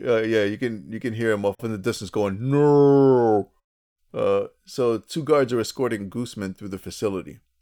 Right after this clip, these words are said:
Uh, one of them is reading off the rap sheet of somebody named Macross.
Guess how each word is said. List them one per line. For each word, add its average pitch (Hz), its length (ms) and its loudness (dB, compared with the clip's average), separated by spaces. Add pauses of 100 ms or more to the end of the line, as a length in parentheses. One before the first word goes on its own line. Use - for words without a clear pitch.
(440)
Uh, 107 180 2
one 120 200 2
of 143 60 0
them 139 120 4
is 110 140 -2
reading 120 280 -2
off 107 160 0
the 107 100 -4
rap 131 260 2
sheet 127 180 -8
of 117 80 -6
somebody 120 400 -4
named 110 360 -8
Macross. 98 920 -6